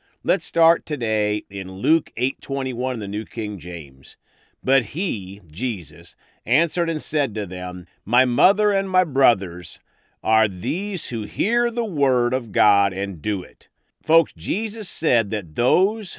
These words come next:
who hear the word of God, the Bible, and then also do the Bible,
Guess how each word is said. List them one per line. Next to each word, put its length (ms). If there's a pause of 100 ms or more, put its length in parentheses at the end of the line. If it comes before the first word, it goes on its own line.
who 240
hear 560
the 160
word 340
of 180
God, 520
the 80
Bible, 640 (240)
and 100
then 140
also 440
do 380
the 120
Bible, 600